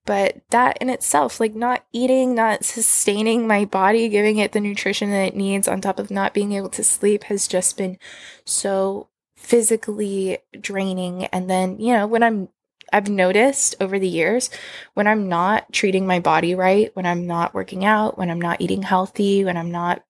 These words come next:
nourishing it with what it needs, my mental health declines even more. So on top of this feeling of not feeling safe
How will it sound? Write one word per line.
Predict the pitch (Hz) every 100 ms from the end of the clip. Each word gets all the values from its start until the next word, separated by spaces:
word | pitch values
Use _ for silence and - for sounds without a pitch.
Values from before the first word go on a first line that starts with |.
| _ _ _ -
nourishing | 185 180 196 220 - 233
it | 247 262 -
with | 185 - -
what | 185 175 190 -
it | 196
needs, | 175 170 170 202 226 - - - -
my | -
mental | 185 180 185
health | 180 170 - -
declines | 190 - - 180 196 -
even | 196 190
more. | 196 - -
So | - 196 -
on | 196
top | 196 196
of | 208 208
this | 196 -
feeling | 202 196 196
of | 185
not | 185 180 -
feeling | - - -
safe | - 262 254 240 -